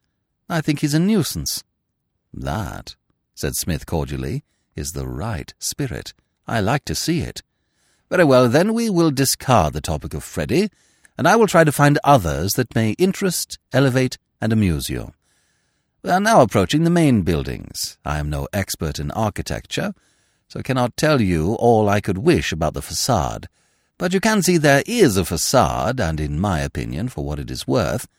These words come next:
a jolly good one. We approach by a sweeping gravel walk."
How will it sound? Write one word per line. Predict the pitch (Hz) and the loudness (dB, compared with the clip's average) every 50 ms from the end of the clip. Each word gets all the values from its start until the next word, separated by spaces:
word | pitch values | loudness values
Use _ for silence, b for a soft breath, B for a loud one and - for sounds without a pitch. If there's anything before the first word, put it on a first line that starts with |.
| _ _ _ - | _ _ _ -2
a | - 196 | -2 0
jolly | 160 - 147 139 127 117 | 4 6 6 8 6 6
good | 104 98 87 67 | 4 2 0 0
one. | 64 67 60 53 - - - _ _ _ _ _ _ _ _ _ _ _ _ _ _ | -2 -6 -8 -8 -10 -16 -20 _ _ _ _ _ _ _ _ _ _ _ _ _ _
We | - 113 | -2 0
approach | 127 123 - 214 220 220 - - | 0 2 4 4 4 4 2 0
by | - 160 156 | 2 4 4
a | 147 147 | 4 2
sweeping | - - 233 240 190 - 220 214 208 208 208 202 175 - | 0 2 2 2 2 2 2 2 2 2 2 0 -2 -2
gravel | 117 104 123 127 127 123 120 127 120 117 101 | -2 2 4 4 4 4 4 2 2 2 2
walk." | 85 85 82 67 50 - _ - - | 2 0 0 0 -2 -6 _ -20 -20